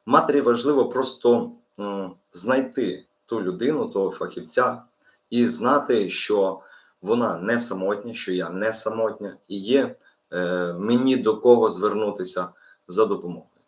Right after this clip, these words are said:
Також для співзалежних родичів, е, група Al-Anon, е, пропонує, ем, свою, свою підтримку. Це у вигляді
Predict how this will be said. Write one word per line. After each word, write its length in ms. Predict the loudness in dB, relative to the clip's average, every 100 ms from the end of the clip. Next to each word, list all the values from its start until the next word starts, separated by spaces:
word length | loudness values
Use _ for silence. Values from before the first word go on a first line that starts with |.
| _ _ _ _ _ -20 -20 -20 _ _ _ _ _ _
Також 360 | 4 6 4 4
для 240 | 4 4
співзалежних 680 | 2 -2 2 2 2 -2 0
родичів, 680 | 2 4 2 0 -2 -2 -4
е, 180 | -6 -6
група 480 | 0 0 2 2 2
Al-Anon, 640 | 0 0 0 -2 -8 -6
е, 120 | -8
пропонує, 920 | -4 -6 -4 -4 -2 -2 2 0 0 -6 _ _ _ _ _
ем, 480 | -4 -2 -4 -6 -12 _ _
свою, 440 | _ -8 -2 -2 -4 -14 _
свою 340 | -4 -2 0
підтримку. 540 | -2 -2 -4 -6 -12 -20 _ _
Це 300 | 2 6 6
у 300 | 4 -2 0
вигляді 600 | 2 2 0 0 -2